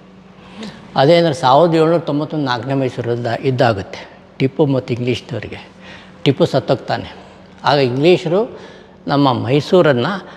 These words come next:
ಆ, ಯಾ-, ಮೈಸೂರಿಗೆ ಎಂಟು ವರ್ಷದ ಬಾಲಕನನ್ನು ಸಿಂಹಾಸನಕ್ಕೆ ತರ್ತಾರೆ. ಅವ್ರು ತಂದು ಮೂವತ್ತ್ಮೂರು ವರ್ಷ ಆಡಳಿತ ಮಾಡ್ತಾರೆ.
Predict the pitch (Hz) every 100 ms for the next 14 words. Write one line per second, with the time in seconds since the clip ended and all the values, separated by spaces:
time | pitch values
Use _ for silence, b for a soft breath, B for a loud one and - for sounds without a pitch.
0 | B - - 131 117 - - - 175 139
1 | 135 131 165 - 160 170 190 160 - -
2 | - 147 175 190 156 180 151 139 143 139
3 | 151 147 135 127 120 127 - 113 - -
4 | - - - - - B B B B 156
5 | 135 160 175 160 143 139 156 170 175 160
6 | 135 151 123 117 110 120 107 92 - -